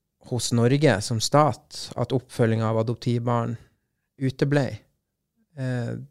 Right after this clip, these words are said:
at man skulle ha fått nok oppfølging fra man kom,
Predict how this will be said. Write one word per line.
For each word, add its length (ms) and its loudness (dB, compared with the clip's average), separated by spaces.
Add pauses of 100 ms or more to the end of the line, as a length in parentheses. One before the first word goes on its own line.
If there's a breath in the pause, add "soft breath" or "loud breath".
(920)
at 240 -2
man 160 0
skulle 300 4
ha 60 4
fått 200 -2
nok 300 -2
oppfølging 500 -6
fra 160 -2
man 180 -2
kom, 300 -2